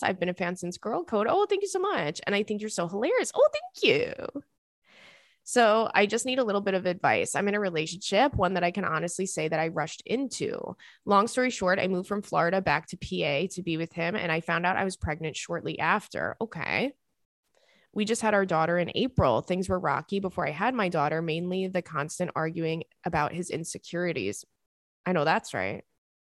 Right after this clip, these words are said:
"This made me realize how much I don't want to be a step parent and just how much I miss my family in Florida. He has two kids from a previous marriage, and it's been somewhat difficult to connect with them.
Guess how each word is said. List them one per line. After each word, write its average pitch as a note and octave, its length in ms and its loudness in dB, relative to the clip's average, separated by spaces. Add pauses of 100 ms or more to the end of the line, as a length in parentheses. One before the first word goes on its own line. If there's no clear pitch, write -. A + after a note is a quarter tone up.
(800)
"This A#3 140 2
made C4 140 2
me B3+ 100 0
realize F3+ 340 4
how G3 120 0
much F#3+ 160 0
I F3+ 100 4
don't E3 300 0
want D#3 260 -2
to F#3 80 -8
be F3+ 120 -2
a D#3 40 2
step D#3+ 320 -2
parent D#3 400 -4
and D#3 380 -4
just - 260 -4
how G3+ 100 -2
much E3+ 280 -4
I E3 100 0
miss D#3+ 220 -6
my E3+ 140 -4
family D3 340 -6
in C#3+ 100 -6
Florida. F#3 600 2
He F#3 200 -6
has F#3+ 180 -2
two F#3+ 200 -4
kids F#3 260 -2
from F3 180 -6
a D#3+ 60 -4
previous D#3+ 420 -6
marriage, G#3+ 560 -2
and F3+ 120 -2
it's F3 100 -6
been F#3+ 160 -4
somewhat F#3 400 -4
difficult E3+ 400 -4
to - 100 -10
connect E3+ 380 -6
with E3+ 140 -8
them. A2 320 -6